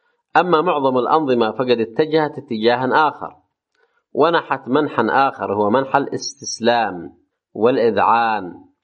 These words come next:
والترحيب بهذا التحرك الأمريكي، ولو أنه يستهدف بلدانها وشعوبها."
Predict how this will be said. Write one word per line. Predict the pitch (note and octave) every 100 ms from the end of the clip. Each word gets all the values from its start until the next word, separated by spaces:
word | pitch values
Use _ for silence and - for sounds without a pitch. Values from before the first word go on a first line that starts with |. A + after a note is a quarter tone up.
| _ _ -
والترحيب | A2 - C#3 A#2+ - D#3+ C#3 -
بهذا | A2+ G#2 G2+
التحرك | - F#2+ B2 C3 A#2 G#2 - _ _
الأمريكي، | G#2 G#2+ G2 A#2 A#2 A2 G#2 - _ _ _ _ _ -
ولو | G#3 F#3
أنه | E3 E3 D3+
يستهدف | C#3 - C#3 C3+ C3
بلدانها | B2+ A#2 A2 A#2+ A#2+ B2
وشعوبها." | G#2+ F#2+ - A2 G2 E2+ -